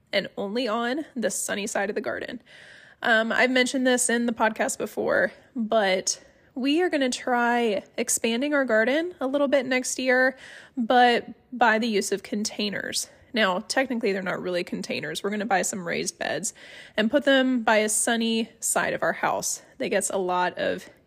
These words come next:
evening sun. And so we're gonna try and experiment with tomatoes there, but that is where we're gonna put our slicing tomatoes.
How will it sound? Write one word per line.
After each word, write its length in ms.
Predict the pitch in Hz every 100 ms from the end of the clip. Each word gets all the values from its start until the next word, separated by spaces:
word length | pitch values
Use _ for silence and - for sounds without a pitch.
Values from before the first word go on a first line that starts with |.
| -
evening 500 | 180 190 165 - -
sun. 480 | - 143 139 92 226 _ _ _ _ _ _ _ -
And 180 | 269 247
so 440 | - 240 233 226 - - - -
we're 120 | - 262
gonna 180 | 370
try 320 | 381 349 320 311
and 200 | 349 302
experiment 600 | 339 - 247 233 233 262
with 100 | 269
tomatoes 480 | 277 220 220 294
there, 360 | - - 262 - - -
but 100 | 247
that 220 | 240 269
is 120 | 320
where 140 | 302 262
we're 80 | 254
gonna 160 | 220
put 160 | 208 226
our 120 | -
slicing 760 | - 190 196 196 - - -
tomatoes. 580 | 220 202 175 - - -